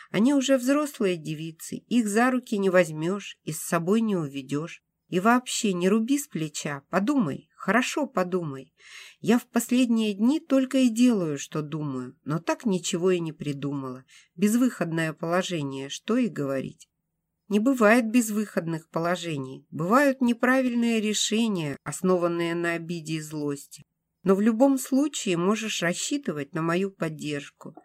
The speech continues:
Спасибо вам. Ой, не благодари, не надо.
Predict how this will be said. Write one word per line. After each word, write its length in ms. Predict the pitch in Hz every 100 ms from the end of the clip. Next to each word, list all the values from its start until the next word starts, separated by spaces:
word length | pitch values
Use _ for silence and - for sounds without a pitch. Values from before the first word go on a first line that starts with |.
| _ _ _
Спасибо 680 | - - 196 - - 220 165
вам. 360 | 139 135 135 160 _ - - - -
Ой, 240 | 226 294
не 160 | 262 220
благодари, 640 | 180 175 175 175 175 185
не 140 | 185 170
надо. 540 | 151 151 147 147 156